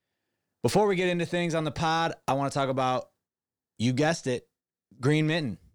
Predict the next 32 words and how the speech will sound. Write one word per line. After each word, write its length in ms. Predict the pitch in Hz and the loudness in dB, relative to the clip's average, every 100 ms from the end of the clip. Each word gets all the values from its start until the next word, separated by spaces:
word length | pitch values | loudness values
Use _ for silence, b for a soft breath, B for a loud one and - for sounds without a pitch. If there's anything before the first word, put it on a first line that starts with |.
| _ _ _ | _ _ _
Green 220 | 120 147 151 | 0 2 2
Mitten 220 | 151 151 | 0 -2
is 80 | 139 | -2
a 80 | |
green-inspired 640 | 123 143 147 139 147 143 135 | -2 -2 -2 -4 -2 0 0
lifestyle 420 | 143 139 147 139 | -2 -2 -2 -2
brand 300 | 131 139 131 | 0 -2 -2
dedicated 420 | 139 131 135 131 | -2 -2 -2 -2
to 80 | 120 | -6
cannabis 420 | - 135 127 127 | -4 -2 -2 -4
and 140 | 123 110 | -6 -2
culture 360 | 135 127 135 | 0 0 -2
since 200 | 120 120 | -4 -6
two 160 | - 147 | -4 -2
thousand 400 | 139 131 113 110 | 0 0 -2 -6
twelve. 400 | - 151 147 135 b b b | -2 0 0 -4 b b b
Based 240 | 156 160 | 0 0
in 80 | 156 | -2
Grand 220 | 135 131 | 0 0
Rapids, 340 | 127 127 131 113 | 0 -2 -2 -4
they've 160 | 127 | -2
been 120 | 117 117 | -4 -6
featured 360 | 143 123 120 | -4 -4 -2
in 100 | 117 | -4
High 200 | 110 123 | -2 -4
Times 340 | - 123 113 113 | -2 -2 -2 -4
magazine 460 | 120 113 117 120 | -2 -2 -4 -4
for 140 | 110 110 | -4 -4
the 100 | 104 | -2
last 320 | 113 110 - | -2 -2 -2
five 280 | 113 104 101 | -2 -2 -2
years. 380 | 127 127 120 | -2 -2 -4